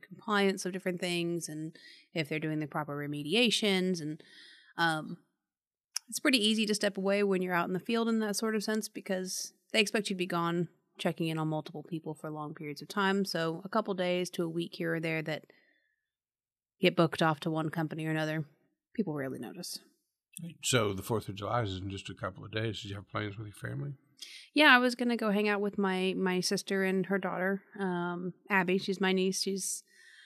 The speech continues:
Speaker 1: I'm never gonna have kids of my own. It's just not really something that I'm looking for, but I absolutely adore Abby. So we were gonna set off fireworks, and, um,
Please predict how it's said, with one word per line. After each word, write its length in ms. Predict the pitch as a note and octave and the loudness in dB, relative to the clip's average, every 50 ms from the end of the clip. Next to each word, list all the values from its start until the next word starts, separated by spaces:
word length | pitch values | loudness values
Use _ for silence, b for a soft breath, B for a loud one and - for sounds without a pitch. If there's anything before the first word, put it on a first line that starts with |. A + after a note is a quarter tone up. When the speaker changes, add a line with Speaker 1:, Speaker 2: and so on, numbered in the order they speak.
| B B B B B B B B B B B B B | B B B B B B B B B B B B B
Speaker 1:
I'm 40 | B3+ | 8
never 140 | C4 C4+ C4+ | 10 12 12
gonna 140 | C4 C4 B3 | 12 12 12
have 140 | B3 - G3+ | 12 10 10
kids 240 | A#3+ A#3+ G#3+ - | 10 8 8 8
of 80 | A#3+ G#3 | 8 10
my 200 | A3 G#3+ G#3 G3+ | 12 12 12 12
own. 200 | G3+ G3+ G#3 G3+ | 12 12 12 12
It's 80 | G3+ G3+ | 10 8
just 140 | F#3+ - | 6 6
not 160 | G#3 F#3+ F#3 F#3+ | 6 6 6 6
really 260 | F#3 F#3+ F#3+ F#3 F#3 | 6 6 8 6 6
something 320 | F#3 F#3 F3 F#3+ F#3 F#3 | 6 4 4 4 4 6
that 120 | F3+ F3 F3 | 6 4 4
I'm 100 | F3 F#3+ | 6 4
looking 320 | F#3 - F#3+ F#3+ G3 F#3+ | 4 4 6 6 6 6
for, 280 | F#3+ - F#3+ F#3+ F#3+ F3+ | 6 6 6 6 6 6
but 140 | F#3 F3 | 6 6
I 40 | F3 | 6
absolutely 360 | F3 F3 E3 - F3+ F3 F3 | 4 4 4 0 0 0 0
adore 240 | E3+ - F3 F3 F3 | 0 0 0 2 2
Abby. 300 | F3 E3+ E3+ E3+ F#3 F3+ | 2 2 2 4 2 2
So 200 | F3+ - F#3+ F3+ | 2 2 2 4
we 100 | F#3+ G3 | 6 6
were 100 | F#3+ F#3+ | 6 8
gonna 140 | G3+ G3 G3 | 6 6 4
set 160 | F#3+ - G#3+ | 4 4 4
off 140 | G#3 G#3+ G#3 | 4 4 2
fireworks, 640 | - D4+ D#4 B3+ G3 E3+ E3 D#3 - - - - F#3+ | 0 -2 0 2 2 2 0 -2 -4 -4 -6 -2 -2
and, 220 | F3 F3+ F3+ F3+ | 0 0 2 2
um, 440 | F3 F3 F3 F3 E3+ F3 F3+ F3 | 2 2 2 0 2 2 0 0